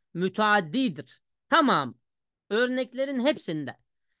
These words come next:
Lienne çünkü kulle vahidin minhe, çünkü onların her birisi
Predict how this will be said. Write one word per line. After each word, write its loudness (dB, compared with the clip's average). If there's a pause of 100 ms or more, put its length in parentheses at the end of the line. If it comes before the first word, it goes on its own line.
(100)
Lienne -2
çünkü -4
kulle 0
vahidin 0
minhe, 0 (200)
çünkü -6
onların -2
her -2
birisi -4